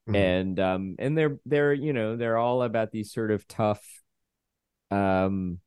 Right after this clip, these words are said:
Speaker 2: not very expressive characters for whom sentimentality becomes their greatest weakness as they're trying to pull off crimes. And I, you know, I think there's a, a little slice of that in Neuromancer, but I think,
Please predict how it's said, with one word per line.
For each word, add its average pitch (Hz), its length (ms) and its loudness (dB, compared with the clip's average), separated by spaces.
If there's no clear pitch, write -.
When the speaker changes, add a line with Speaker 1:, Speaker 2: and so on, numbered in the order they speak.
Speaker 2:
not 104 280 -2
very 107 200 4
expressive 98 580 -4
characters 92 1080 -4
for 110 140 2
whom 104 340 -2
sentimentality 98 1120 -2
becomes 90 480 -6
their 87 140 -2
greatest 85 520 -6
weakness - 680 -8
as 90 160 -4
they're 82 120 -8
trying - 300 -14
to 87 80 -14
pull - 240 -12
off - 180 -12
crimes. - 580 -12
And 95 140 -2
I, 95 200 0
you 160 100 0
know, 101 140 0
I 107 120 -2
think 127 180 -4
there's 92 200 -2
a, 73 100 -8
a 107 120 2
little 98 280 0
slice 85 440 -4
of 80 80 -6
that 76 340 -4
in 87 240 -6
Neuromancer, 98 640 0
but 202 140 2
I 202 80 2
think, 196 200 -4